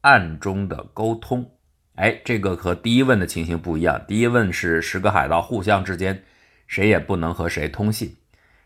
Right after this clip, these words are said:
第二问当中，如果最低等级的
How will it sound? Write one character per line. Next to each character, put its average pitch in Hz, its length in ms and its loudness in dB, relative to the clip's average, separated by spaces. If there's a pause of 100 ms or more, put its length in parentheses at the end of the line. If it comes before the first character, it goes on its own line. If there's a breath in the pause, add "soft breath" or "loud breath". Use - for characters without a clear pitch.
(340)
第 175 120 4
二 139 180 8
问 113 160 2
当 110 240 0
中， 113 300 -6
如 104 200 -8
果 87 220 -6
最 117 240 -2
低 127 180 -4
等 78 240 -2
级 76 160 -6
的 80 320 -2